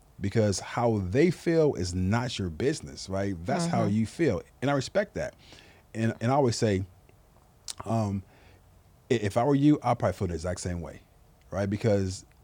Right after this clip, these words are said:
Speaker 1: that's how you feel, but that's not, that's not how I feel. And the, that's why you always have to level up the people that you have, have in your circle,
Speaker 2: Mm-hmm.
Speaker 1: in your life,
Speaker 2: Mm-hmm.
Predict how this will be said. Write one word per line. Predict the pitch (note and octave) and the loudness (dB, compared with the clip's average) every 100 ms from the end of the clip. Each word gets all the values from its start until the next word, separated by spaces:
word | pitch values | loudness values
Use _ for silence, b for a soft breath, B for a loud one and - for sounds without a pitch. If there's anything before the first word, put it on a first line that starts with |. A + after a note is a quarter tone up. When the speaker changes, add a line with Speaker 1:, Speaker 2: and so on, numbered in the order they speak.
| - | -14
Speaker 1:
that's | E2+ A#2 B2 | -2 0 0
how | - | -2
you | A2+ F#2+ | 0 0
feel, | F#2 - C#3+ F2+ | -4 -2 0 0
but | E2+ F#2 G2+ | -2 -2 -2
that's | A2+ | -4
not, | C#3 C3+ | -6 -6
that's | - B2 | -6 -6
not | C#3 | -4
how | C3 | -4
I | C#3 C3 | -6 -6
feel. | - D2+ A1 - B B B B B | -6 -10 -10 -16 B B B B B
And | G#2 G#2 G2 F#2 F2 - _ _ _ _ _ | 0 2 2 0 -2 -8 _ _ _ _ _
the, | G#2+ A2 - _ - _ | 0 0 -2 _ -20 _
that's | G2 C#3 - | -2 0 2
why | D3+ C#3+ | 2 4
you | B2 | 4
always | A2 A2+ | 2 0
have | B2 - | -2 0
to | |
level | F#2+ F2+ G2+ F#2 G2 | -2 0 0 0 -2
up | F#2+ | -4
the | F#2+ | -8
people | - F#2 F2+ | -6 -4 -2
that | F2 - | -4 -4
you | |
have, | F2 E2 D#2 | -4 -4 -6
have | - G2 E2+ | -4 -4 -2
in | F#2 | -6
your | E2 D#2 | -6 -8
circle, | - E2+ - G2+ F3+ - | -6 -8 -6 -6 -6 -6
Speaker 2:
Mm-hmm. | G#3+ | -6
Speaker 1:
in | F#2+ | -4
your | F2+ | -2
life, | F2+ - F#3+ | -2 -2 -6
Speaker 2:
Mm-hmm. | - | -8